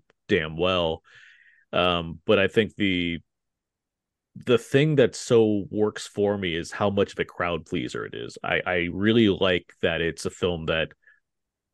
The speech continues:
wants to, like, get the audience pumped, not just because, like, "Hey, the giant monster's here and it's stomping on stuff."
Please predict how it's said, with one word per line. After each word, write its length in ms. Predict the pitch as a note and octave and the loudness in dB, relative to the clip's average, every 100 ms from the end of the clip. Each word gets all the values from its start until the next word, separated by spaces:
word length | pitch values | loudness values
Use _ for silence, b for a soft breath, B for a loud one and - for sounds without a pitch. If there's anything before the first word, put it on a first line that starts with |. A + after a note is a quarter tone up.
| - | -20
wants 500 | F2 F#2+ A2+ C3 - | -6 2 4 4 0
to, 220 | - A#2+ G#2+ | 2 4 4
like, 260 | G2+ F2 | 2 2
get 220 | - A2 | 2 2
the 140 | A2 G2+ | 4 4
audience 380 | G2+ G2 F#2 - | 4 2 -2 -8
pumped, 420 | - G#2+ F#2 - | -8 -6 -6 -2
not 200 | A2 A2+ | 0 2
just 220 | A2 - | 0 -2
because, 400 | G#2+ A#2 G2+ E2+ | -6 -2 -2 -2
like, 220 | F2 E2 | -4 -2
"Hey, 240 | A#2 A#2+ F#2+ | 2 4 2
the 100 | F2 | 2
giant 300 | G#2+ F2+ F2+ | 0 0 -4
monster's 420 | G2+ G#2+ G2 F2+ | -4 -4 -6 -6
here 200 | F2+ E2 | -4 -4
and 80 | D2+ | -6
it's 120 | - | -6
stomping 420 | - A#2 A2+ F2 | -2 0 0 -4
on 120 | D#2+ | -6
stuff." 340 | - E2 D#2 | -6 -4 -4